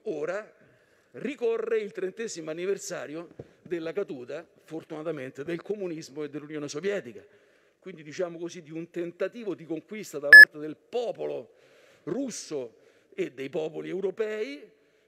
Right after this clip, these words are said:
conseguentemente alla caduta del muro di Berlino, di conquistarsi delle libertà che erano state conculcate nello spazio di decenni. La cosa stravagante è che dentro tutto questo pacchetto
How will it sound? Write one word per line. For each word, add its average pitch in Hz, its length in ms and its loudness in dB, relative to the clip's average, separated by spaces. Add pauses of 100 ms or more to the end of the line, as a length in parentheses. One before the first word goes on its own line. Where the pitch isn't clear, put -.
(100)
conseguentemente 160 880 -4
alla 143 100 0
caduta 151 260 2
del 147 120 0
muro 160 180 -2
di 185 100 -4
Berlino, 220 420 -2
di 180 180 -10
conquistarsi 233 960 -6
delle 180 180 -6
libertà 202 520 -4
che - 120 -8
erano 175 200 -2
state 160 320 -6
conculcate 175 800 -8 (400)
nello 180 220 -2
spazio - 440 -6
di 170 100 -12
decenni. 117 560 -8 (1900)
La 208 120 -2
cosa 359 280 -4
stravagante 170 880 -4
è 185 100 -4
che 185 180 0
dentro 262 360 -2
tutto 175 280 -6
questo 185 280 0
pacchetto 156 640 -6